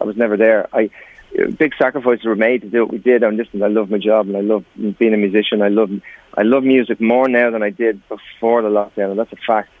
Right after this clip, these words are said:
Because now I'm, uh, just, in terms of creation and creativity, I just took a big jump. There was, like, I was missing a, a piece of the jigsaw, and I managed to find it during lockdown. So for me, um,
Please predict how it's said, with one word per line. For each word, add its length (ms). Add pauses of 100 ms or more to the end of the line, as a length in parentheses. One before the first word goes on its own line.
(500)
Because 280
now 260
I'm, 220
uh, 300 (120)
just, 160 (420)
in 160
terms 280
of 60
creation 500
and 160
creativity, 640 (500)
I 100
just 220
took 140
a 60
big 240
jump. 340
There 80
was, 120 (100)
like, 180 (180)
I 60
was 180
missing 300
a, 260
a 40
piece 340
of 80
the 60
jigsaw, 500
and 120 (140)
I 60
managed 360
to 40
find 320
it 80
during 220
lockdown. 420
So 80
for 140
me, 300 (680)
um, 440